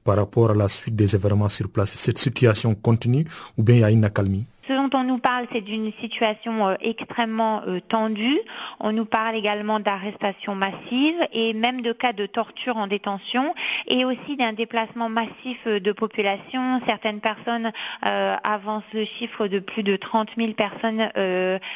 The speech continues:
Speaker 2: déplacées, euh, suite à ces opérations militaires. Donc on voit des opérations, euh, d'envergure. À nouveau, le problème d'accès, euh, se pose pour nous et donc, euh, il est très difficile de donner des informations, euh, mises à jour,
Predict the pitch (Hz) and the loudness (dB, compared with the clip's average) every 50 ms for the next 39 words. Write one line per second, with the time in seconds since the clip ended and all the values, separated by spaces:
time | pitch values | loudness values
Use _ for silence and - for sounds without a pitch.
0 | - - - 185 170 226 226 226 - 220 202 202 202 - - 233 233 233 - - | -12 -14 -12 -2 0 0 0 0 -2 -2 -2 -2 -4 -6 -4 -2 -2 -2 -2 -2
1 | 196 190 185 190 - - - 233 - - 202 196 202 202 - - - - - 220 | -2 -2 -2 -4 -6 -6 -8 -2 0 0 0 2 0 0 -2 -4 -10 -8 -6 -6
2 | 202 185 214 190 185 208 196 - 202 190 - - 208 196 190 185 185 190 - 269 | -4 -2 -4 -2 -2 -2 -2 -2 -4 -4 -6 -8 -8 -8 -8 -8 -8 -2 0 0
3 | 294 269 240 196 208 208 208 - - 208 214 196 196 233 254 233 220 214 185 208 | 0 0 -2 -4 -6 -6 -6 -10 -10 -10 -10 -2 0 0 0 0 -2 -4 -4 -4
4 | 202 - 208 196 208 202 190 - - - 233 233 233 233 - - 185 180 - - | -4 -4 -2 -2 -2 -2 -4 -6 -8 -6 -2 -2 -2 -2 0 -2 -2 -2 -2 -4
5 | 180 170 214 214 220 220 202 214 208 190 185 170 170 160 160 - - - - - | -2 0 0 0 0 0 0 -2 -2 -2 -6 -8 -8 -8 -8 -10 -12 -12 -12 -10
6 | - - - - - 240 247 269 262 240 285 302 320 320 - - 214 214 214 214 | -10 -6 -4 -2 -2 -2 -2 -2 0 2 2 2 2 2 0 -2 -2 -2 -2 -2
7 | - - - 240 214 233 240 247 240 233 214 190 185 214 202 196 - - - - | -4 -4 -6 -4 -2 0 -2 -2 -2 -6 -8 -4 -2 -2 -2 -2 -4 -10 -12 -8
8 | - 269 269 277 277 269 - - 220 214 208 202 202 196 196 190 180 - - - | -4 -2 0 0 0 -2 -2 -2 0 0 0 0 0 -2 -2 -4 -6 -4 -2 -2
9 | 233 233 - 262 262 254 240 - _ - 226 202 220 220 233 262 285 277 - - | -2 0 0 0 0 0 -2 -8 _ -8 -6 -4 -4 -2 0 0 0 0 0 -2
10 | - - - - - - 202 233 240 247 240 - 233 - - - 214 208 214 - | -6 -6 -2 -2 -2 0 0 -2 -4 -2 0 0 0 0 -2 -4 -2 -2 -2 -4
11 | 180 - 254 262 220 233 233 - 233 226 208 - 240 240 247 233 - 185 175 202 | -4 -4 -4 -4 -4 -8 -10 -12 -12 -12 -8 -6 -4 -2 0 -2 -2 -2 -4 -4
12 | 202 190 214 214 208 220 202 208 202 202 202 196 - 214 202 202 202 196 - - | -2 -2 -2 -2 -2 -2 -2 -2 -2 -2 -4 -2 -2 -4 -4 -4 -6 -6 -8 -8
13 | 226 220 - - 185 185 185 196 196 214 233 233 214 226 220 208 196 185 202 214 | -8 -6 -4 -2 -2 -2 -2 -2 -2 0 0 0 0 0 0 0 -4 -6 -6 -4
14 | 233 240 233 208 | -2 -2 0 -2